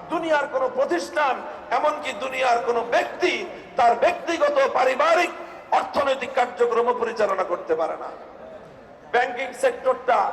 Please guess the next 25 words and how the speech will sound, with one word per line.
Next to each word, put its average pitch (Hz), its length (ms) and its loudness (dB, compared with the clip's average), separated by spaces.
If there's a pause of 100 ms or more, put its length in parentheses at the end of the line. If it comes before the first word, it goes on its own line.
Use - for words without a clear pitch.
(340)
পৃথিবীকে 285 440 -6 (100)
এমনভাবেই 254 640 0 (400)
গ্রাস 262 240 2 (120)
করে 240 220 4
নিয়েছে 240 340 4 (600)
এবং 277 140 2 (160)
মানুষের 294 380 0 (600)
জীবনের 320 360 4 (760)
অপ্র-, - 300 -2 (280)
মানে 214 140 -4 (140)
অপ্রয়োজনীয় 330 1200 -2 (100)
একটি 277 160 -8 (100)
অনুষঙ্গে 262 560 0
পরিণত 233 300 0 (120)
হয়েছে। 185 300 -8 (1000)
এই 254 160 4
ব্যাংকিং 247 300 -2 (120)
সেক্টর 247 280 0 (100)
সম্পর্কে 233 400 -2 (100)
যদি 226 220 -4
আমি 214 140 -6 (100)
বলি 240 200 0 (680)
যে 214 60 -2 (120)
বে-, 294 280 4
যেহেতু 311 380 2